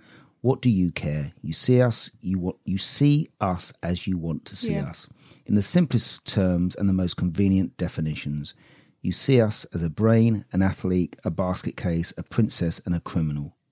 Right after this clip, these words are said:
Speaker 1: Correct? That's how we saw each other at seven o'clock this morning. We were brainwashed."
Speaker 2: 'Cause it's true that none of them, none of them got along, bar the princess and the athlete. And then by the end of it, they all got along and were really good friends.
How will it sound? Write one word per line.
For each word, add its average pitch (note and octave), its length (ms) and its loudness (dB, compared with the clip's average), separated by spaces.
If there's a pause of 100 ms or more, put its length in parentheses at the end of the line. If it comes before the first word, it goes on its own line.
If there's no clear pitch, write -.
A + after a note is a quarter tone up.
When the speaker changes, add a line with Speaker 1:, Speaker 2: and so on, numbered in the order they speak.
Speaker 1:
Correct? - 480 0 (500)
That's - 240 4
how A2+ 120 4
we G2+ 160 0
saw F#2 320 0
each D#2+ 200 -2
other F2 200 0
at - 100 -8
seven G#2 280 2
o'clock - 220 -4
this - 180 -4
morning. A2 360 4 (240)
We E2+ 120 -2
were E2+ 140 -2
brainwashed." D2+ 720 -6 (2000)
Speaker 2:
'Cause C4+ 140 -4
it's C#4+ 160 -2
true D4+ 180 2
that G#3+ 180 2
none C#4 200 6
of C4 80 0
them, B3+ 240 4
none C#4+ 240 4
of B3+ 40 0
them B3+ 140 2
got - 160 -2
along, F#3+ 440 -2 (600)
bar G3+ 180 6
the F#3+ 80 0
princess F#3+ 600 -2
and F#3+ 220 0
the F3+ 280 2
athlete. F3+ 560 -2 (760)
And G#3 140 4
then G#3+ 180 6
by G#3+ 200 4
the G#3+ 140 4
end G#3 180 4
of G3 100 0
it, G#3 260 4 (800)
they G#3+ 140 2
all A3 80 4
got - 160 -4
along G#3 240 0
and G#3 100 -2
were G#3 80 -2
really G#3 200 -2
good G#3+ 160 -6
friends. F3+ 540 -8